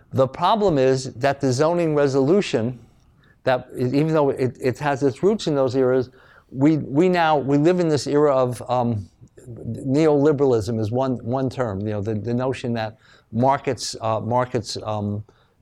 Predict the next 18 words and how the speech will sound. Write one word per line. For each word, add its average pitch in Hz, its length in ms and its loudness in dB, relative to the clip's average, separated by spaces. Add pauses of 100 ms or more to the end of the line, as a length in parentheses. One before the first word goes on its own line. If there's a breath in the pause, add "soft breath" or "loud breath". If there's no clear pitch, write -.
rule, 113 420 2
uh, 107 340 -4
you 117 60 -8
know, 110 120 -6
it, 101 360 -6
and 110 120 -4
that 113 160 -6
you 117 140 -2
wanna 120 340 -4
have 120 200 -4
a, - 20 0
a 113 240 -4
liber-, 120 600 0
the 123 260 0
markets 131 500 0
can 123 140 -6
solve 113 400 -4
problems. 113 500 -2